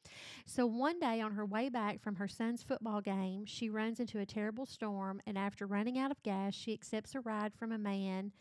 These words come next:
offering her a ride, and she felt at ease because he had a little girl with him. She had no idea that she had made the biggest mistake of her life. The story is told that she is simply,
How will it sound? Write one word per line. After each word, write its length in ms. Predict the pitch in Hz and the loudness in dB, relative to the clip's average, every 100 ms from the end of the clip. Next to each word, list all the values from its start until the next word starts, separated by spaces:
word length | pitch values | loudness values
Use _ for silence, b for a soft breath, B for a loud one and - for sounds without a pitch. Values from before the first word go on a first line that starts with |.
| b b b b _ _ _ _ _ | b b b b _ _ _ _ _
offering 520 | 240 254 262 269 254 | 4 4 4 2 2
her 260 | 220 226 247 | 2 2 2
a 40 | |
ride, 380 | 233 202 185 190 214 | 2 2 4 2 2
and 120 | 226 | -2
she 140 | - | -2
felt 280 | 247 320 311 | 2 2 2
at 120 | - | 0
ease 480 | 254 294 269 220 220 | 0 2 2 2 0
because 340 | - - 240 233 | -2 2 4 4
he 80 | 214 | 4
had 120 | 226 | 4
a 40 | |
little 180 | 226 233 | 4 2
girl 240 | 233 247 | 2 2
with 180 | 208 185 | 2 -2
him. 260 | - - 202 - _ _ _ - | -6 -10 -12 -18 _ _ _ -16
She 200 | - 240 | -2 2
had 180 | 214 190 | 2 2
no 360 | 202 214 220 | 0 2 4
idea 400 | 254 254 220 208 | 4 4 2 2
that 100 | 208 | 0
she 220 | - 214 | -2 0
had 100 | 214 | 2
made 320 | 202 196 190 185 | 2 2 2 0
the 60 | |
biggest 340 | 185 196 196 - | 0 0 0 -4
mistake 340 | 202 202 196 | -4 -2 -2
of 100 | 190 | -2
her 120 | 185 | -4
life. 480 | 180 170 - 208 - - B B B B | -2 -2 -4 -6 -10 -20 B B B B
The 80 | 240 | -4
story 420 | - 262 269 302 | 0 2 2 2
is 140 | 302 | 0
told 380 | - 233 214 214 | 2 2 2 0
that 100 | 208 | -2
she 200 | - 220 | 0 0
is 80 | 202 | 0
simply, 760 | - 254 254 262 269 269 262 | 0 0 0 2 0 0 -2